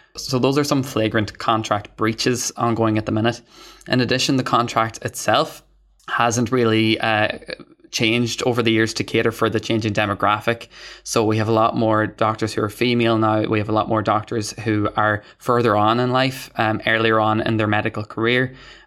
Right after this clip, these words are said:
And I suppose the current contract suits, uh, young, footloose men in their early twenties who don't have commitments, financial or social or otherwise. So, uh, I think,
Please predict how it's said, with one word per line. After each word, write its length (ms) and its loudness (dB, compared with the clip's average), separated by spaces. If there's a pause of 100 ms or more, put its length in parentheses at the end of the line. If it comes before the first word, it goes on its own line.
And 380 0 (100)
I 60 -4
suppose 220 0
the 80 0
current 260 0
contract 540 0
suits, 540 -4
uh, 520 -2
young, 380 0
footloose 560 -4
men 340 2
in 140 2
their 100 2
early 300 0
twenties 520 -2
who 80 0
don't 220 0
have 400 -4
commitments, 540 -2
financial 800 0
or 200 2
social 440 0
or 120 2
otherwise. 460 0 (480)
So, 360 2
uh, 360 -2
I 100 0
think, 300 -2